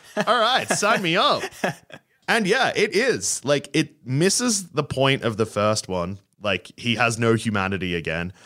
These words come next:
Speaker 2: But yeah, they've just got, like, a ten-year-old as the villain. Everyone's awful. It's just horrible. No one's, like, the whole city is just even worse than in the first one. Like, everything just sucks.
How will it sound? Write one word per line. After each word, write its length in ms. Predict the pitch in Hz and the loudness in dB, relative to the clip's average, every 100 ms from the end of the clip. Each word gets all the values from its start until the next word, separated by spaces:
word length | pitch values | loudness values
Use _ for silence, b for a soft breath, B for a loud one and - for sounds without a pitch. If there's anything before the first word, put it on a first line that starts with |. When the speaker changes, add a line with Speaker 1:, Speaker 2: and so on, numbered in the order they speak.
| B 110 - | B -8 -2
Speaker 2:
But 140 | 151 | 0
yeah, 260 | 180 156 101 | 2 2 2
they've 140 | 123 | 0
just 160 | 123 135 | 0 0
got, 120 | 135 | 0
like, 180 | 120 117 | 0 -2
a 40 | |
ten-year-old 580 | 110 - 127 143 143 139 | -4 -2 0 2 2 0
as 100 | 127 | 0
the 80 | 120 | -2
villain. 600 | 104 110 110 110 110 110 b b b b | 0 2 2 0 -2 -6 b b b b
Everyone's 520 | 135 127 143 143 135 - | -2 2 2 2 0 0
awful. 800 | 113 110 117 - 104 107 107 104 _ b b b - | 2 2 0 0 0 2 0 -4 _ b b b -10
It's 140 | 123 | -4
just 360 | - 175 - - _ | -2 -2 -4 -12 _
horrible. 1120 | - - 139 127 127 131 110 123 123 120 113 _ _ | -10 -2 2 4 4 4 2 2 4 2 -2 _ _
No 180 | 127 143 | -2 2
one's, 300 | 143 147 117 - | 2 0 -2 -2
like, 260 | 123 - - | -2 -2 -8
the 160 | 113 | -4
whole 340 | 131 - 147 139 | -2 0 2 2
city 360 | - 123 120 | 0 0 0
is 100 | 120 | 0
just 480 | 110 113 107 - - _ _ - | 0 -2 -4 -10 -20 _ _ -2
even 380 | 156 165 160 113 | 2 2 0 2
worse 380 | 120 131 127 - | 2 4 2 0
than 120 | 117 | -2
in 100 | 110 | -2
the 80 | 104 | -2
first 400 | 107 98 101 - | 0 0 0 -4
one. 280 | 90 87 - | -8 -8 -6
Like, 240 | 110 101 - - | -4 -4 -8 -6
everything 500 | 131 139 151 131 135 | -4 0 0 0 -4
just 260 | 120 117 - | -2 0 0
sucks. 760 | - - 104 95 82 - - | 0 0 0 -2 -4 -4 -4